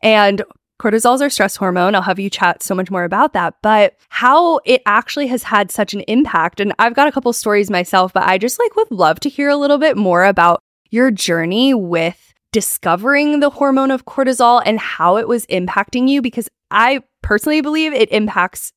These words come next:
each and every single one of us. So I know, like, you'll hear, anybody listening, you'll probably hear yourself in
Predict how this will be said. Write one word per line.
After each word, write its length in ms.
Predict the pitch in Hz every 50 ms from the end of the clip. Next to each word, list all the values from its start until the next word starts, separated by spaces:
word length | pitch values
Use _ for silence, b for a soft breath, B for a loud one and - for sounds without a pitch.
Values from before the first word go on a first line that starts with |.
| _ _
each 200 | - 202 190 -
and 80 | 214 196
every 220 | - 185 180 190
single 320 | - - 190 175 175 156 151
one 160 | 156 151 160
of 80 | 165 214
us. 320 | 254 339 381 - - - - _ _ _ _
So 680 | - - - 294 277 254 247 247 240 233 220 214 196 - - _ _ _ _ _ -
I 160 | 202 214 226
know, 280 | 220 226 226 220 226
like, 200 | 220 214 202 190 -
you'll 320 | 185 175 185 214 208 202
hear, 380 | 190 - - 247 208 196 190 185
anybody 360 | 180 190 190 185 185 185 185
listening, 320 | 185 190 190 - 185 185
you'll 140 | 180 180 185
probably 240 | - - 214 202 185
hear 180 | 180 - 196 190
yourself 460 | 180 175 175 - 185 180 175 175 -
in 380 | - 170 170 175 175 165 -